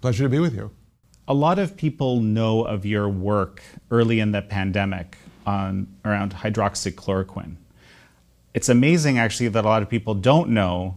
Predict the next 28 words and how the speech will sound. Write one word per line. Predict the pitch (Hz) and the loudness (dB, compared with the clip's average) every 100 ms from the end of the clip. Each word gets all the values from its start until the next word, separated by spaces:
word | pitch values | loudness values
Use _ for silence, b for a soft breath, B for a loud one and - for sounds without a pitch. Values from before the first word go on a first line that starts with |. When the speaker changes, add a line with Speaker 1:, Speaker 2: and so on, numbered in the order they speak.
| 101 | -8
Speaker 2:
that | 104 107 | -6 -2
you | 110 117 | -2 0
are | 120 123 | 0 0
actually, | - 95 - - 104 104 107 107 - - | -4 -6 -8 -12 -6 -4 -4 -6 -8 -4
uh, | 101 98 95 | -2 -2 -2
your | 107 107 110 - - - | -4 -4 -6 -12 -20 -4
professional | 117 - 135 127 - 127 110 104 | -4 2 0 0 -2 0 2 2
work | 101 95 98 | 4 2 0
has | - 113 | -6 -8
been | 104 104 | -6 -4
in | 104 | -4
the | 107 | -4
realm | 104 90 101 | -4 -4 -6
of | - | -12
cancer. | - 165 165 - - _ _ B B B B B B B B - | -8 -6 -6 -10 -16 _ _ B B B B B B B B 0
And, | 113 104 104 98 - - - | 4 4 4 0 -4 -12 -8
um, | - 107 104 104 | 0 2 4 2
there's | 104 113 107 | 2 0 2
been | 120 | 0
a | |
lot | 113 117 160 | 2 2 2
of | 175 | 2
discussion. | 123 101 - 95 - | 0 -2 0 -2 0
There's | 107 107 | -2 0
been | 117 131 | 2 2
the | 147 | 4
rise | 107 107 113 | 2 4 2
in | 120 117 | 0 0